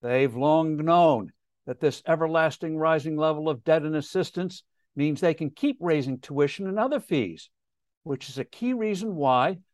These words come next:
college and university sticker prices for decades have risen as much as four times the rate of inflation.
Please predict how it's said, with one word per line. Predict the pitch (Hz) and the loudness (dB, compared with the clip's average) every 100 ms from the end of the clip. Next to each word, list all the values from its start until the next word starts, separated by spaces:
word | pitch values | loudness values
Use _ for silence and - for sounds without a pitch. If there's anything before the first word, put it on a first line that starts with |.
| _ _ | _ _
college | - 170 190 - | -2 0 0 -2
and | 170 | -4
university | 170 165 160 160 - | -4 -2 -2 -2 -4
sticker | 139 - 240 233 | -10 -4 -2 -2
prices | - - 139 131 131 | -4 0 0 0 -4
for | 151 | -4
decades | 127 254 254 139 104 107 - _ _ _ - | 0 0 0 -2 -2 -4 -12 _ _ _ -8
have | 120 127 | -6 2
risen | 196 180 202 175 | 2 2 -2 -6
as | 139 131 | -10 -4
much | 147 143 | -4 -4
as | 127 - _ | -10 -14 _
four | 247 277 - | 0 2 0
times | - 151 156 151 | -2 0 0 -2
the | - 135 | -2 -2
rate | 123 143 147 139 | 2 0 0 -4
of | 123 | -4
inflation. | 131 - 139 131 123 104 85 | -6 -6 0 0 -2 -10 -16